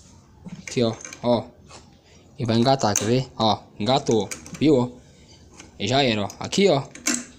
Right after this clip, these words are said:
ele sai, né? Na hora que você, na hora que você puxa essa orelha aqui, ó, as molinhas se desprendem lá e saem, mas tá engatando, ó. Ó, engatou.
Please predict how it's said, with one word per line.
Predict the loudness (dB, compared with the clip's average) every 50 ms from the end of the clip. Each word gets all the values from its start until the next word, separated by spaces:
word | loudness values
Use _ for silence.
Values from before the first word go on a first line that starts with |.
| -20 -20 -8 -6
ele | -2 0
sai, | 2 2 2 2 0 0
né? | -2 -2
Na | -2 -2
hora | -2
que | 0 0
você, | 2 2 2 2 0 -2 -8 -16 -20 -20 -20 -20 -20 -20 -10 -6
na | -2 -2
hora | -2 -2
que | 0
você | -2 -2
puxa | -2 -2 -4 -2 0 0
essa | 0 2 4
orelha | 4 4 4 2
aqui, | 0 0 0 0
ó, | 0 -2 -6 -14 -20 -20 -20 _ -20 -20 -20 -20 -20 -20 -20 -20 -20 -20 _ -16 -16 -16 -16 -20 -20 -20 -20 _ -20 -20 -20 _ -20 -20 -20 -20 -20 -20 -20 -20 -20 -8
as | -6 -4 -2 0
molinhas | 2 2 4 4 4 4 2
se | 0
desprendem | -2 -6 -2 0 2 2 4
lá | 4 2
e |
saem, | 2 0 0 -2
mas | -2 -2
tá | 0
engatando, | 0 2 2 0 0 0 -2 -2 -2
ó. | -6 -10 -12 -8
Ó, | -8 -6 -6 -8 -8 -8
engatou. | -6 -4 -2 -4 -2 0 2 2 4 2 2 -2